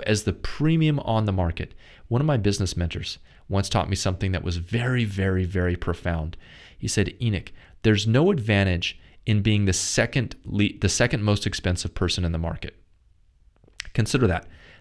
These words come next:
There's no strategic advantage in being the second most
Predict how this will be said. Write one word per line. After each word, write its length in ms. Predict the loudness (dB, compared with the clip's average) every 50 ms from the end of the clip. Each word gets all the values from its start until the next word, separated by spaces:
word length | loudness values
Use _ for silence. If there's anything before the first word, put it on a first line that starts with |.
| -12 0
There's 200 | 2 2 2 4
no 300 | 4 4 6 6 6 4
strategic 560 | 2 0 -2 -4 -2 0 0 0 0 0 -2
advantage 540 | -4 -2 0 0 2 2 0 -2 -4 -6 -10 -12 -18 -20 -20 -8
in 220 | -4 -2 -2 -2
being 400 | 0 0 2 4 4 2 0 -2 -6 -12 -20 -20 -20 -20 -18 -4
the 120 | -4 -4
second 600 | -2 -2 -6 -4 -4 -6 -6 -4 -4 -6 -6 -6 -6
most 580 | -6 0 2 2 2 2 0 -2 -4 -8 -10